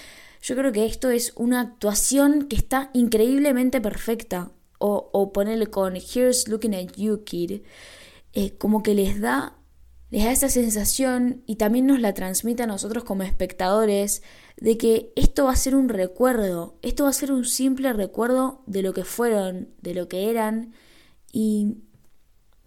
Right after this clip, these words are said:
Y, y al fin y al cabo, o sea, es una manera también de poder dejarla ir a, a, a Ilsa, porque si no,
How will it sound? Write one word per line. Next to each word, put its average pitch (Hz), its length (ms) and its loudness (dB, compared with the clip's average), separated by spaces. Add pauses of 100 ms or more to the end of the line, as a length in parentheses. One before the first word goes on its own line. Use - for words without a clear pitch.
(540)
Y, - 420 -4
y 220 120 2
al 214 120 4
fin 262 160 0
y - 20 6
al 269 140 2
cabo, 262 680 2
o 196 100 -6
sea, 180 300 -4
es 240 160 2
una 262 140 2
manera 220 380 0
también 226 300 0
de 247 100 0
poder 220 340 0
dejarla 226 560 -2
ir 220 200 0
a, 175 180 -8 (120)
a, 175 220 -8 (280)
a 180 140 -4
Ilsa, 180 500 -4
porque 196 260 -8
si 220 180 -4
no, 269 300 -4